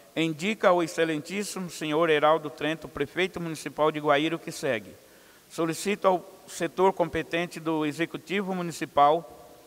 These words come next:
que realizem a construção de uma rotatória no cruzamento da Rua Ministro Gabriel Passos, que dá acesso à Vila São Domingos, Cruzeirinho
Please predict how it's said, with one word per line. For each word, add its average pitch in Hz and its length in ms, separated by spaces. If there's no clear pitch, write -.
que 165 120
realizem 180 640
a 170 60
construção 170 680
de 170 120
uma 185 240
rotatória 165 840
no 147 100
cruzamento 170 640
da 165 140
Rua 175 240
Ministro 170 540
Gabriel 147 440
Passos, 151 680
que 175 120
dá 185 240
acesso 180 540
à 175 120
Vila 180 300
São 202 260
Domingos, 185 800
Cruzeirinho 175 760